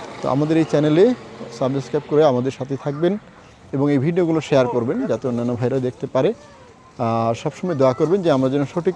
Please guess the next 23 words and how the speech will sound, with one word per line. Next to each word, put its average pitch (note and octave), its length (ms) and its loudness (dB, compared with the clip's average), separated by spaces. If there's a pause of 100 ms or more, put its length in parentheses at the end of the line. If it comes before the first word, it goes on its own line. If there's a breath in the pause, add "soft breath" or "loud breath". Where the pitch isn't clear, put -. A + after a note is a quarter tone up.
তথ্য E3+ 260 2
আপনাদের C3 280 0
সামনে B2+ 340 -2 (100)
তুলে C3+ 160 4
ধরতে A2 300 0
পারি। F#2 200 -6 (540)
তো - 220 0
এইরকম G3 300 4 (280)
জমি, C#3 260 4
ফ্ল্যাট, B2+ 300 0 (100)
প্লটের, D3+ 360 2
আহ, - 840 0
যারা C#3+ 360 4 (260)
নিতে G#3 260 4
চান, B2 300 0
ক্রয় G#3+ 160 6
বিক্রয় D#3+ 280 2
করতে D#3 320 0
চান, G#3 160 4
তারা C#3+ 180 6
আমাদের C3 300 2
সাথে D#3 200 2 (500)
যোগাযোগ D#3 280 6